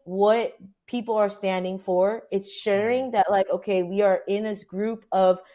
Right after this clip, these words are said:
Speaker 1: thousands of other, millions of other people who all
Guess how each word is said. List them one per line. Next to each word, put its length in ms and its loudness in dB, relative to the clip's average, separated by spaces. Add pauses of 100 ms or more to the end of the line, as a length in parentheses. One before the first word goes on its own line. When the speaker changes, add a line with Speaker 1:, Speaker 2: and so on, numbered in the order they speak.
(180)
Speaker 1:
thousands 520 6
of 180 -4
other, 340 2
millions 500 0
of 120 -6
other 260 0
people 600 -4
who 280 -10 (220)
all 640 4